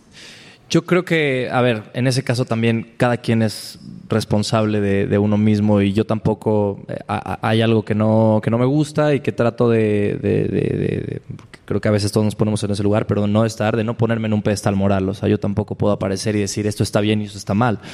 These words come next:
Yo puedo hablar de mi experiencia, de ciertas cosas que he visto y es, es lo que trato de hacer. Cuando hay alguien a quien quiero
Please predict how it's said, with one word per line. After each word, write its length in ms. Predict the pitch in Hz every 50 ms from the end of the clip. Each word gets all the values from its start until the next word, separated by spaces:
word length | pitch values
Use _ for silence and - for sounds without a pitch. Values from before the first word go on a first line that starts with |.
| - - 101
Yo 140 | 101 110 104
puedo 120 | - 143
hablar 200 | 107 110 110 107
de 40 | 107
mi 100 | 107 110
experiencia, 680 | 101 - - - 104 113 131 135 143 135 - - 135 131
de 120 | 123 110
ciertas 340 | - - 117 110 - 120 -
cosas 320 | - - 113 123 117 - -
que 200 | - 113 110 113
he 40 |
visto 460 | 120 131 135 127 - - 120 131 143 - - - - - - - -
y 180 | - - 71
es, 140 | 98 101 - -
es 140 | - 110 104
lo 100 | 110 107
que 80 | - -
trato 240 | - 101 - - 98
de 60 | 92
hacer. 280 | - - 95 92 98 -
Cuando 180 | - 98 101 120
hay 80 | 131
alguien 220 | 139 143 143 139 120
a 40 | -
quien 220 | - 113 110 107
quiero 480 | - - - 127 127 123 110 104 98